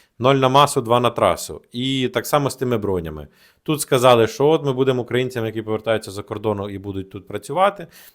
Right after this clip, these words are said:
то їм буде надано бронь. Але вже з'явилась паралельно до цього термін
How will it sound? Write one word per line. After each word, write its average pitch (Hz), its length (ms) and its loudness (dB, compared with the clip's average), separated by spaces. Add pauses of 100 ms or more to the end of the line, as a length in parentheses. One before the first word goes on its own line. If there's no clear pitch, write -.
(100)
то 123 80 -2
їм 147 140 0
буде 120 200 4
надано 113 340 0
бронь. 87 360 -6
Але 110 220 0
вже 156 200 2
з'явилась 135 400 4
паралельно 113 460 2
до 101 100 -4
цього 160 380 0 (300)
термін 139 360 4